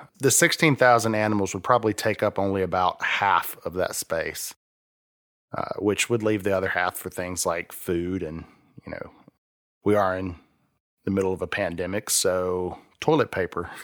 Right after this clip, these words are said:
<laughs> or, or some variation that they used. Uh, so I, I think it's reasonable to say that these accommodations wouldn't be bad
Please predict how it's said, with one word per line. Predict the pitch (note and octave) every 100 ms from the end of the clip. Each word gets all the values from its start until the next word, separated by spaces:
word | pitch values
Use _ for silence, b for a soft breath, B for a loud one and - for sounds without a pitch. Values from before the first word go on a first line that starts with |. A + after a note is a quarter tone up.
| -
<laughs> | C#3+ - - - - -
or, | A2 G#2 -
or | A2
some | - C3 A2+
variation | B2 A2+ G#2+ G#2+ G#2+ G2+ F#2 F#2
that | F2+ F#2+
they | G2+ G2
used. | F#2+ G2 F2 E2+ - -
Uh, | - -
so | - G#2 F2+ F2+ - _ _ _ -
I, | - G2 -
I |
think | - C3 G2+
it's | G#2+ - - _ _ _
reasonable | G#2+ B2+ C#3 B2 A#2 A2+ G2+
to | G2+ G2+
say | A#2+ A2 G2+
that | G2 F#2 F2
these | G#2+ F#2+
accommodations | F#2+ G#2+ G2+ F#2 F#2+ G2 - F#2 F2+ E2+ - -
wouldn't | G2+ G#2+ G#2+
be | G2+
bad | F2 G2+ G2+ E2+ E2+